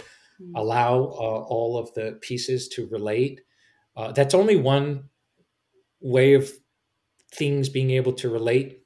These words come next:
Speaker 2: to one another. There's also the world of smart contracts, um,
Speaker 1: Mm-hmm.
Speaker 2: and all of that, uh, that whole end of things, uh, that are gonna come into play. But I, I think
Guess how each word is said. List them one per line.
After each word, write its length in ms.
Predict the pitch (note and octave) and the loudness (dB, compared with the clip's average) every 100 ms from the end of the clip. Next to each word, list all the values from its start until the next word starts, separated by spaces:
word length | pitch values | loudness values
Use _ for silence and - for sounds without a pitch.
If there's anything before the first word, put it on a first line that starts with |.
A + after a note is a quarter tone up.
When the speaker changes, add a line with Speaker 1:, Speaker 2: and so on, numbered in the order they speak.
| _ - | _ -10
Speaker 2:
to 100 | D3+ | -6
one 240 | D3+ D3+ | -4 -4
another. 520 | D#3 D#3+ E3 E3 D#3+ B2 | -4 -2 -2 -2 -2 0
There's 240 | B2+ B2 | 0 0
also 640 | B2 A#2+ B2 B2+ A#2+ A#2 - _ _ _ _ | -2 -2 -2 -2 -2 -4 -6 _ _ _ _
the 240 | A#2+ A#2+ A2+ | -8 -2 -2
world 480 | G#2 A#2+ A#2 A2+ A#2+ | -2 0 0 -2 -2
of 300 | A2+ G#2+ - | -2 -6 -14
smart 400 | - C3 A#2+ A2+ | -8 -4 -4 -6
contracts, 960 | - B2+ B2+ - A#2+ A#2+ A#2 - - - _ _ _ _ _ | -6 -4 -4 -4 -4 -4 -4 -6 -6 -8 _ _ _ _ _
um, 720 | A#2+ A#2 A2+ A2+ A2 A2 A2 _ _ _ _ - | -4 -2 0 -2 -4 -8 -14 _ _ _ _ -12
Speaker 1:
Mm-hmm. 120 | E3+ | -2
Speaker 2:
and 100 | B2+ | 2
all 160 | B2 A#2+ | 4 2
of 140 | G#2+ | 2
that, 400 | B2 B2+ A#2+ - - | 2 2 0 -6 -8
uh, 380 | A#2+ A2+ A2 G#2+ | -4 -2 -2 -4
that 240 | A#2 - | -6 -4
whole 320 | - A#2+ B2 | 0 2 2
end 220 | B2 A#2 A2 | -2 -6 -8
of 100 | - | -8
things, 560 | A#2+ A2 G#2+ G#2 - | -8 -8 -10 -12 -10
uh, 280 | A#2 A2 A2 A2 _ _ _ - | -10 -6 -8 -10 _ _ _ -4
that 240 | A#2 A#2 | -2 -2
are 320 | A#2 A2 A2 B2+ | -2 -4 -6 -8
gonna 340 | A#2 A2 G#2+ - | -6 -8 -12 -10
come 180 | B2+ B2 | -8 -6
into 160 | A#2+ | -8
play. 280 | - B2+ A2 | -4 -2 -2
But 180 | A2+ A2+ | -2 -2
I, 260 | A#2 A2+ _ _ - | -4 -6 _ _ -4
I 100 | B2+ | -4
think 440 | C3+ F#3 F3 - | -2 -2 -4 -6